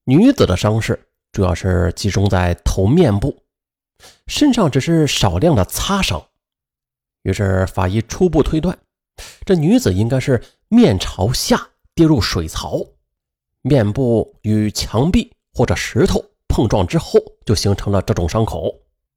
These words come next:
而这呢，也与警方先前猜测的意外事故相吻合。医院的鉴定结果也显示了，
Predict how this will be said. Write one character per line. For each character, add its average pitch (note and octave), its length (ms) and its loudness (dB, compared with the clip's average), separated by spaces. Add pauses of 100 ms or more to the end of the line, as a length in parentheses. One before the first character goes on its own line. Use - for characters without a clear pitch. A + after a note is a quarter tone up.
(380)
而 C3 120 2
这 E3 180 4
呢， D3 140 0 (380)
也 D3 100 2
与 D#3 140 4
警 A#2+ 180 0
方 D3+ 160 2
先 F3 220 2
前 C3+ 200 0
猜 E3 280 -4
测 F3 140 0
的 C#3 100 2
意 F3+ 220 0
外 D#3 180 2
事 D#3+ 380 0
故 B2+ 200 2 (200)
相 - 260 0
吻 F#2+ 140 2
合。 - 240 -10 (1500)
医 C4 160 0
院 C4 220 4
的 A#2 80 4
鉴 F3 240 2
定 E3 160 4
结 A2 160 0
果 G2 300 0
也 B2+ 100 0
显 - 260 -6
示 F3 240 -2
了， B2+ 120 -12